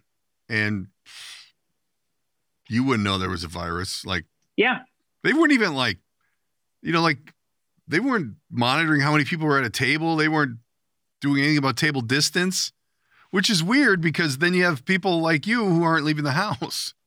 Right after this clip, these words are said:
Speaker 1: Like
Speaker 2: Yeah. And I mean, it has to do with what cases are like. And, like, for a while here, after, you know, the winter holidays,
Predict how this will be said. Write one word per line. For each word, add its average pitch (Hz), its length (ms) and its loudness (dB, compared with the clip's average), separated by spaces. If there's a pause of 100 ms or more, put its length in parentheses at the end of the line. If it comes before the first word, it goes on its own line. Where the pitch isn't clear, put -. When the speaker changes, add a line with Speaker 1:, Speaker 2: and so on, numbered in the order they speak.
(280)
Speaker 1:
Like 127 300 -6 (140)
Speaker 2:
Yeah. 269 220 0 (720)
And 320 120 2
I 359 40 4
mean, 370 160 2
it 370 80 0
has 359 200 0
to 320 80 2
do 294 100 2
with 294 160 4
what 190 280 0
cases 240 440 0
are 247 100 6
like. 220 380 2
And, 196 260 -4
like, 196 340 0 (440)
for 254 160 4
a 247 80 4
while 247 420 2
here, 180 540 4 (120)
after, 220 960 2 (220)
you 202 140 2
know, 185 160 6
the 165 260 2
winter 180 460 2
holidays, 175 720 4